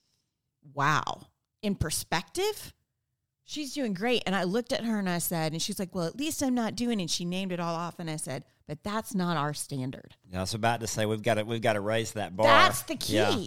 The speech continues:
Speaker 1: The standard is not, not vaping and not having sex. That's not the standard. The standard is, you know, holiness, righteousness, a relationship with
Speaker 2: Mm.
Speaker 1: God, you know, making, you know,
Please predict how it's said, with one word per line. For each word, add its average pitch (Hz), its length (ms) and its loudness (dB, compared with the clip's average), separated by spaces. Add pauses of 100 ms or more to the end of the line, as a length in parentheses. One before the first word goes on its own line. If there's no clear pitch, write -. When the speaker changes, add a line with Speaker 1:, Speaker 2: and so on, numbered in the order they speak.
(200)
Speaker 1:
The 277 120 4
standard 339 720 -4
is 233 220 0
not, 285 380 0 (100)
not 185 380 0
vaping 160 400 0
and 156 80 0
not 151 160 0
having 143 340 -4
sex. - 420 -8
That's 262 320 -2
not 311 280 -2
the 226 80 -6
standard. - 560 -8 (320)
The 196 60 -10
standard 240 600 -2
is, 180 540 0 (420)
you 214 120 -2
know, 160 300 0
holiness, 226 720 0
righteousness, 214 880 -4
a 185 100 -4
relationship 247 720 -2
with 202 160 -4
Speaker 2:
Mm. - 40 -18
Speaker 1:
God, 214 560 -2 (320)
you 220 160 0
know, 180 500 2 (260)
making, 269 600 0
you 254 180 -4
know, 185 320 -2